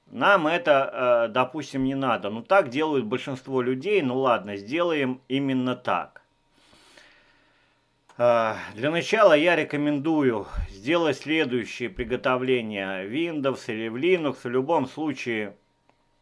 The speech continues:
э, щас у меня Linux,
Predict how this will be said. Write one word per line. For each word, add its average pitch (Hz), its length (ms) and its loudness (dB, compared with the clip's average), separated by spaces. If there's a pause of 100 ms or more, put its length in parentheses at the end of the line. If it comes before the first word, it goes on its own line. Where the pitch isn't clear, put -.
(540)
э, 104 520 -8
щас 135 300 0
у 123 40 -6
меня 113 320 -6
Linux, 196 400 0